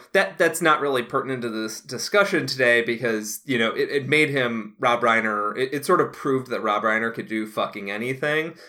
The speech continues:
But When Harry Met Sally is the point I wanna talk about, because When Harry Met Sally, I'd never seen him before,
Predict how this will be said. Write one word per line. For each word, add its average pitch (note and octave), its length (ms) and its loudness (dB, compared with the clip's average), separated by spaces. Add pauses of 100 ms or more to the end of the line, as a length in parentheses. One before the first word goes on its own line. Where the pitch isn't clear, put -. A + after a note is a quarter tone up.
(140)
But C3 220 0 (160)
When B2+ 140 0
Harry G#3+ 180 4
Met D3+ 160 2
Sally F#3+ 320 4
is C#3 100 0
the C#3+ 80 -4
point C3+ 220 0
I - 20 0
wanna A2 140 0
talk A#2 200 0
about, A2+ 200 0
because A2+ 200 -6
When A2+ 100 -10
Harry G#3 200 -2
Met A3 160 -4
Sally, C#3+ 560 2 (260)
I'd C#3+ 120 0
never D#3 180 0
seen F#3+ 280 -4
him B2+ 100 -4
before, G#2+ 520 -4